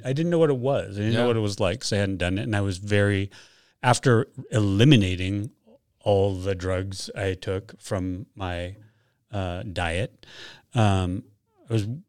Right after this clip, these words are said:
Speaker 1: wildly hesitant to add even a single one.
Speaker 2: Yeah.
Speaker 1: And I was so concerned that it would make me not me somehow. And if anything, it just, it, it allowed me to be me. And since then, I've, like,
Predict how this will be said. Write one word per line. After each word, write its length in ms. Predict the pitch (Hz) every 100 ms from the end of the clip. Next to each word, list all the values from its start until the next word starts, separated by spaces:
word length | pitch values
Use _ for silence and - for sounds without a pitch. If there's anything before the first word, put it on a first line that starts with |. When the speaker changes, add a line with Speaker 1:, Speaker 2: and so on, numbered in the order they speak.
| _ _ _ _ _ 131
Speaker 1:
wildly 400 | 151 156 135 117
hesitant 400 | 110 98 98 92
to 60 |
add 320 | 127 104 104 -
even 260 | - 107 104
a 60 |
single 360 | 92 117 101 98
one. 260 | 98 82 - _ _
Speaker 2:
Yeah. 240 | - 101 80 -
Speaker 1:
And 440 | 117 107 101 98
I 140 | 110
was 180 | 107 98
so 260 | - 127 117
concerned 480 | 127 107 - 101 101
that 160 | 95 -
it 180 | - 101
would 380 | 101 95 95 -
make 240 | 95 -
me 80 | 98
not 300 | 95 90 -
me 320 | 95 98 87
somehow. 500 | - 92 95 120 131 - _ _ _ _ -
And 300 | 113 98 98
if 100 | 113
anything, 300 | 104 104 95
it 100 | 92
just, 320 | 98 - - -
it, 380 | 107 95 - -
it 80 | 101
allowed 400 | 95 98 107 101
me 280 | 92 87 90
to 160 | -
be 140 | 87 85
me. 180 | 85
And 140 | 87 87
since 180 | 104 -
then, 140 | 90
I've, 120 | 87
like, 160 | - 101